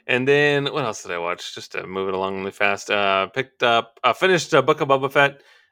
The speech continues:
and, uh, Peacemaker. My goodness, really cranked it up to eleven.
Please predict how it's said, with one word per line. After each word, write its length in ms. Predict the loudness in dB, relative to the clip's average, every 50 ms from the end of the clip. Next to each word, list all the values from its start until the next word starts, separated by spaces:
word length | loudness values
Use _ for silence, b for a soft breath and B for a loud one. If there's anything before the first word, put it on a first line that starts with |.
| b _
and, 420 | -2 0 2 2 2 0 0 2
uh, 120 | 2 2 2
Peacemaker. 1080 | 0 -2 -6 -2 0 0 0 2 2 2 4 4 6 6 6 6 4 4 2 -2 -6 _ -6
My 140 | -6 -6
goodness, 640 | -4 0 0 0 2 2 0 -2 -2 -4 -10 -10 -6
really 260 | -4 -2 0 0 -2
cranked 300 | -2 -4 -6 -8 -6 -4
it 80 | -2 -4
up 100 | -4 -2
to 100 | -2 -2 0
eleven. 560 | 2 4 4 2 4 4 2 0 0 -2